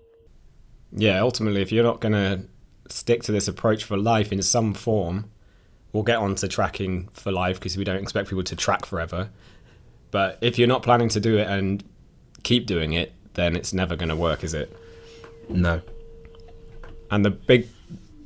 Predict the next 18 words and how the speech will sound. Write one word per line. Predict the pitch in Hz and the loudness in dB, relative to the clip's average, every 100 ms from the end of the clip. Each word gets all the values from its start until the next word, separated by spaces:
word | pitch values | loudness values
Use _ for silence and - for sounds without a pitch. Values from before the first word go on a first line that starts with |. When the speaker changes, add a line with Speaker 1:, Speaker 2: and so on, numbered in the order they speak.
| - | -18
Speaker 1:
thing | - 127 | 6 8
I | 117 | 8
wanna | 107 | 4
add | 120 107 104 | 4 2 2
to | 110 | 0
what | 104 | 2
you | 104 | 2
were | |
saying, | 101 98 95 | 2 2 2
you, | 101 104 | 2 2
you | 107 107 | 2 2
were | |
talking | 104 104 | 4 4
about | 92 - | 2 2
eating | 113 110 113 | 0 2 2
the | 104 | 2
right | 107 101 | 2 4
amount, | 101 104 101 104 | 4 6 4 0